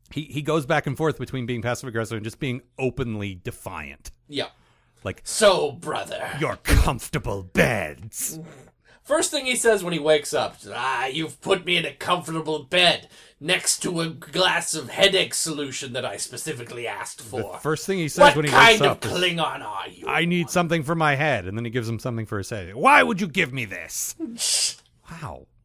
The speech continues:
Speaker 1: What is your deal, dude?
Speaker 2: "I just hate you so much."
Speaker 1: And really, "I hate comfortable." That's like,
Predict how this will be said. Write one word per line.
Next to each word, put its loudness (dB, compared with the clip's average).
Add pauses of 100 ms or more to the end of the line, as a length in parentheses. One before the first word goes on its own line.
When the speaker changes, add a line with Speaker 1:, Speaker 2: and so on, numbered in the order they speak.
Speaker 1:
What -16
is -16
your -10 (140)
deal, -4
dude? -4 (560)
Speaker 2:
"I -8
just -6
hate -6
you -10
so 2
much." 0
Speaker 1:
And 2
really, 4 (180)
"I 2
hate -6
comfortable." -6
That's -4
like, -2